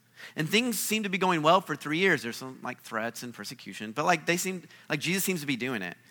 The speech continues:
And in fact, in John eleven, it says Thomas was willing to die for Jesus.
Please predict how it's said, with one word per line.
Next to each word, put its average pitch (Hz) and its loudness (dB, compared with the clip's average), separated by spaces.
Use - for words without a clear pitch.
And 185 8
in 220 8
fact, 247 8
in 202 2
John 202 8
eleven, 185 6
it 175 4
says 190 2
Thomas 190 4
was 156 -6
willing 170 0
to 147 -4
die 139 4
for 147 -6
Jesus. - -10